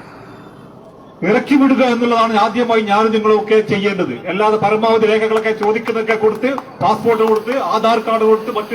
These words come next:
രേഖകൾ കൊടുത്ത്, ഉപ്പാൽ ഉപ്പാൽ രേഖകൾ കൊടുത്ത് സഹകരിക്കുന്ന രീതിയിലേക്ക് എത്തിക്കുന്നതിലേക്ക് എത്തരുത്.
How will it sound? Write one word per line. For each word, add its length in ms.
രേഖകൾ 320
കൊടുത്ത്, 280
ഉപ്പാൽ 300
ഉപ്പാൽ 200
രേഖകൾ 320
കൊടുത്ത് 240
സഹകരിക്കുന്ന 600
രീതിയിലേക്ക് 380
എത്തിക്കുന്നതിലേക്ക് 720
എത്തരുത്. 380